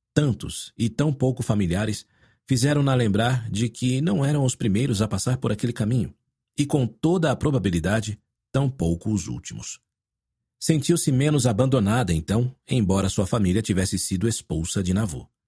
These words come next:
Tinha recebido bênçãos em seu exílio. Percebeu que, se os santos não tivessem fugido para o deserto, não teriam visto tanta beleza que havia na natureza.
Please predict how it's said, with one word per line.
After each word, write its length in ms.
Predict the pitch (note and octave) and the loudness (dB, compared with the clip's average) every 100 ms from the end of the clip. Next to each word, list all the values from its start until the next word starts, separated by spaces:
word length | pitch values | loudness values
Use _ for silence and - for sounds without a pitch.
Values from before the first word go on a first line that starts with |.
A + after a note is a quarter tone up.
| _ _ _ _ | _ _ _ _
Tinha 180 | F3+ E3+ | -2 0
recebido 460 | E3 - C3+ D3 | 0 0 0 0
bênçãos 580 | G2 A2 C#3+ C3 F#2 D#2 | 0 0 0 0 -2 0
em 100 | F#2 | -2
seu 240 | E2+ G2+ F#2+ | -2 -2 -2
exílio. 440 | D#2 C#2+ C2 - _ _ _ _ | -4 -8 -14 -16 _ _ _ _
Percebeu 480 | B2+ A#2+ B2+ A#2 D3+ | 0 2 2 2 0
que, 260 | - D#2+ - | 0 -2 -2
se 160 | - C#3+ | 0 0
os 120 | - | 2
santos 320 | F3+ F#3 B2 | 0 2 0
não 120 | E3+ | 0
tivessem 420 | - B2+ B2+ B2 | 0 0 0 -2
fugido 400 | A2 F2+ E2 C3+ | -2 -2 0 0
para 160 | C3+ A2+ | 0 -2
o 20 | |
deserto, 480 | F2 D#2+ A#2 B2 F2 - _ _ - - | -2 0 0 -2 -6 -14 _ _ -4 0
não 220 | F#3 F#3+ | 2 2
teriam 380 | D#3 D3 D#3+ F2+ | 2 2 2 2
visto 420 | A2+ C#3+ - A#2 | 2 0 0 -2
tanta 400 | - D#3 F3+ F#3 | 0 0 2 2
beleza 480 | C3 F2+ B2 A#2+ B2 | 2 2 2 0 0
que 140 | C3+ | 0
havia 440 | F#2+ D2 F#2 B2+ | 0 0 0 2
na 100 | A2+ | 2
natureza. 600 | F2 G#2+ E2+ D2 B1 - | 0 0 -2 -4 -6 -12